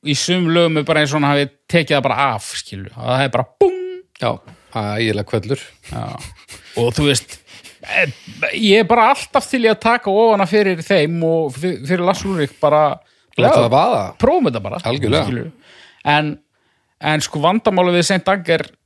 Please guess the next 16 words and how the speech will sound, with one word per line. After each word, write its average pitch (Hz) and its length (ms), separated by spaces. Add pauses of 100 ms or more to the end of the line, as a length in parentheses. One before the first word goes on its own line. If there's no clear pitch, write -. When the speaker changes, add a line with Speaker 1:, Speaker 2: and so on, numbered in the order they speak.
(280)
Speaker 1:
finnst - 400
mér 165 180
vera 165 160
það 151 340
að, 143 200
þú 147 80
veist, - 160
þeir 147 140
eru 147 180
að 135 80
reyna 170 480
að 156 60
koma 156 340
aftur - 320
með 165 240
svona 131 320